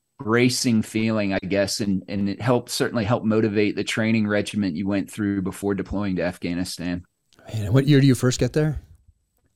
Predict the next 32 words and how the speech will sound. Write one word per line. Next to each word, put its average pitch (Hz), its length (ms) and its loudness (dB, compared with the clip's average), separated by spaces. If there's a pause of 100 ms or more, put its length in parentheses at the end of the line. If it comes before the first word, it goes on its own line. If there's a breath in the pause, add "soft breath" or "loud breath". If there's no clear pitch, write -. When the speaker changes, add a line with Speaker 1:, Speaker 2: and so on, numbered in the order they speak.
(140)
Speaker 1:
Two 151 120 2
thousand 151 380 6
five. 117 580 6 (140)
And 110 140 0
Speaker 2:
Okay. 110 80 2
Speaker 1:
so, 117 380 4 (200)
so 135 200 4
the 123 180 6
other 156 180 6
problem 139 420 4
with 120 160 -2
Afghanistan 110 840 0
too 117 380 4
is 101 160 0
by 113 260 4
then 117 520 2 (520)
Iraq 120 540 4
was 107 240 -2
raging, 104 720 2 (220)
um, 95 500 0
in 104 140 -2
all 104 200 0
its - 140 -4
glory 101 400 0
too. 107 440 2
And 104 120 0
so - 200 0
you 110 200 4
had 113 400 4
a, 104 480 0 (720 soft breath)
a, 110 320 4
I, 117 160 4